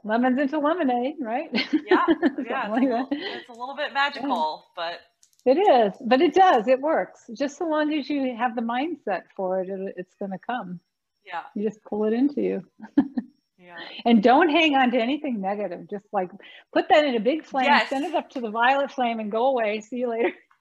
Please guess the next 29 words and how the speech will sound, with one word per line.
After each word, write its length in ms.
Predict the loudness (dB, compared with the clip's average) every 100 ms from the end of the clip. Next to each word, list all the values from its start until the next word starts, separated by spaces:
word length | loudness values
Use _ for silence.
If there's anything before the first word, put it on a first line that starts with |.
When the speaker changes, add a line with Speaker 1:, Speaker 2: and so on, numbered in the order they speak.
| -16
Speaker 2:
Yes, 640 | -8 -2 2 4 2 -2 -6
Speaker 1:
Yeah. 120 | -10 -10
Speaker 2:
yes, 300 | -10 -4 -4 -4
that. 380 | -2 2 2 0
Just, 180 | -12 -14 -20 -20 -6
that's 220 | -6 -4
what 140 | -8 -8
I, 100 | -8 -8
what 180 | -4
I 120 | -4 -4
think 260 | -6 -6
of 200 | -4 -4 -6
is, 120 | -12
like, 200 | -12 -10
water 380 | 0 2 2 2
off 160 | 2
a 80 | 0
duck's 320 | -2 -4 -4 -8
back. 300 | -6 -6 -12
You 120 | -20 -18
just 500 | -12 -12 -12 -20 _ _ _ _ _
Speaker 1:
Mm-hmm. 300 | -16 -14 -12 -8
Speaker 2:
release 460 | -6 -4 -4 -2 0
it, 160 | 0
shake 280 | 2 0 2
it 100 | 4
off, 280 | 6 6 2
anything 560 | -2 -4 -2 -2 -2 -4
that, 260 | -2 -2